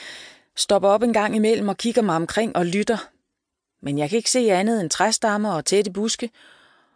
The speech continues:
og jeg kan ikke høre andet end bladenes sagte raslen i vinden og fuglesang. Selvom jeg konstant er udmattet, har jeg aldrig været mere vågen. I mit gamle liv var jeg en søvngænger, der kun tænkte på mig selv og mine egne drømme,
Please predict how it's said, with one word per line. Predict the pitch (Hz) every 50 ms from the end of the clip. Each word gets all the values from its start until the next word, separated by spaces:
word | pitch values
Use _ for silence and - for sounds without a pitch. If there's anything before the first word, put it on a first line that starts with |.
| _ -
og | - 170
jeg | 175
kan | 185 254
ikke | 254 - 233
høre | 254 262 - -
andet | 180 180 180 202 226 226
end | 208 190 -
bladenes | 175 165 160 160 165 185 196 208 196 -
sagte | - - - - 170 165 180 - _ 208 202
raslen | - 147 147 147 - - 180 175 175
i | 170 156
vinden | 151 151 151 - 170 156 151 - _ _ _
og | - 165 -
fuglesang. | - 143 131 123 131 143 147 - 135 127 - - _ _ _ _ _ _ _ _ _ _ _ _ _ _ _ _ _ _ _ _ _ _ _ _ _ _ - - -
Selvom | - 156 151 156 156 156
jeg | 139 135
konstant | - 147 143 131 - - 180 180 - -
er | 156
udmattet, | 147 - 185 190 196 202 185 147 127 120 139 - _ _ _ _ _ _ _ _ _ _ _
har | - 160
jeg | 185 - -
aldrig | 180 180 - - 196 175 185
været | - 156 147 147 156 170
mere | 165 156 160 170 160
vågen. | 156 131 127 123 131 143 - _ _ _ _ _ _ _ _ _ _ _ _ _ _ _ _ _ _ _ _ _
I | 185 185
mit | 208 208 -
gamle | - 196 190 190 208 233 220
liv | 180 175 185 -
var | - 208
jeg | 196 190 185
en | 180
søvngænger, | 170 - - 180 180 190 208 226 233 208 175 165 160 160
der | 160 165
kun | - - 233 240
tænkte | 240 - 214 220 220 233 220
på | - 175
mig | 165 160 -
selv | - 226 233 - - -
og | 180
mine | 180 175 170 165
egne | 156 151 160 180 202 214
drømme, | - - 175 170 165 175 196 220 226